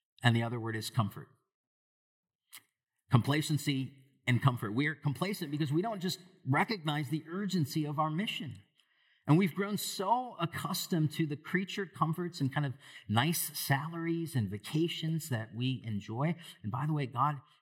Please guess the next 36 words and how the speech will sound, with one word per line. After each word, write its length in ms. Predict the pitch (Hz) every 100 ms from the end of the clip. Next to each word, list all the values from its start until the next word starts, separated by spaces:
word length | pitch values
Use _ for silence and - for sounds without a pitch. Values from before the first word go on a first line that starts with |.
| -
grants 320 | 107 143 147
us 140 | 139 -
these 220 | 127 -
things. 200 | 131 127
He's 140 | 120
a 60 | 104
good 300 | 107 139 139
God. 260 | 131 135 127
He 80 |
wants 260 | 113 123 123
us 120 | 110
to 160 | - 98
enjoy 360 | 92 117 139
these 240 | 143 101 -
things. 460 | 95 113 170 - - _ _ _ _ _ _ _ -
And 120 | 143
yet 120 | 165 160
we've 280 | 208 - - _ -
often, 580 | 202 240 - 117 175 196 - _ _ -
often 320 | 233 - 185
been 260 | 175 170
lulled 360 | 165 180 208 -
to 100 | 202
sleep 480 | - - 202 240 160
as 140 | 143
we 80 | 160
kind 160 | 180 160
of 80 |
walk 480 | 143 143 170 208 - - -
through 300 | 185 208 202
the 100 | 170
humdrum 640 | - 254 196 175 151 139
of 120 | 135
our 220 | 139 143 135 - - -
daily 300 | 151 151 160
lives. 800 | 147 160 185 104 - - -